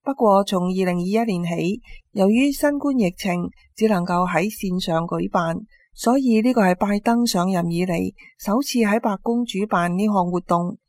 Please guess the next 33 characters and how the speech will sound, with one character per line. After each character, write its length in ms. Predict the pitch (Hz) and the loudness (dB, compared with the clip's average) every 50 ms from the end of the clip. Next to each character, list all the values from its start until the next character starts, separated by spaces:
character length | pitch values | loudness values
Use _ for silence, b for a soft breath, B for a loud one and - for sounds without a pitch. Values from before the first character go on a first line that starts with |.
| _ - - _ - | _ -20 -20 _ -2
有 180 | 202 196 208 | 0 2 4
望 380 | 226 233 226 196 185 185 190 185 | 4 4 4 4 4 2 2 0
喺 120 | 175 170 175 | 0 -2 -2
二 320 | 202 220 214 196 175 175 | -2 -2 0 0 0 0
零 80 | 175 175 | 0 -2
二 140 | 185 190 185 | -2 -4 -2
四 140 | - 202 202 | -2 -2 -2
年 260 | 190 175 170 170 170 170 - | 0 0 -2 -2 -4 -4 -4
代 100 | - 185 175 190 196 | -4 -2 -2 -2 -2
表 240 | 180 180 202 233 233 | -2 -2 -2 -2 -2
共 220 | - 220 196 190 | -2 -2 0 2
和 100 | 180 170 175 | 2 0 2
黨 140 | - 185 202 240 277 | 2 0 0 -2 -2
競 160 | - 254 208 | -4 -4 -4
選 320 | 202 208 - 214 226 262 277 | -4 -4 -4 -4 -4 -4 -4
總 240 | - 208 196 214 240 | -4 -4 -2 -2 -2
統 220 | 226 196 185 208 | -2 -2 -2 -2
嘅 280 | 226 220 190 185 180 - b b b b b b | -2 -2 -2 -2 -2 -4 b b b b b b
佛 120 | - 214 | -2 2
羅 160 | 202 190 185 | 2 2 2
里 120 | 190 208 226 | 2 2 0
達 140 | 233 202 | 0 -2
州 220 | 196 - 247 254 254 | -2 0 -2 -2 -2
州 240 | - 262 240 247 247 | -2 -2 -2 -2 -4
長 360 | - - 185 175 175 190 214 220 | -4 -4 -4 -4 -2 -4 -6 -4
德 100 | - 214 220 214 | -4 -6 -6 -4
桑 260 | - - 214 208 214 | -4 -2 -2 -2 -2
蒂 180 | 214 185 170 175 | -2 -4 -6 -6
斯 180 | 180 - - 196 190 190 190 b b b b b - | -8 -8 -6 -4 -2 -2 -4 b b b b b -4
則 100 | - 240 240 - - - | -2 -2 -2 -4 -8 -4
冇 280 | 185 170 170 170 175 185 | -2 0 0 0 -2 -4
赴 460 | - - 185 175 170 170 170 170 170 | -6 -4 -4 -2 -2 -2 -2 0 0
會。 260 | 165 160 165 - - | 0 0 -2 -6 -8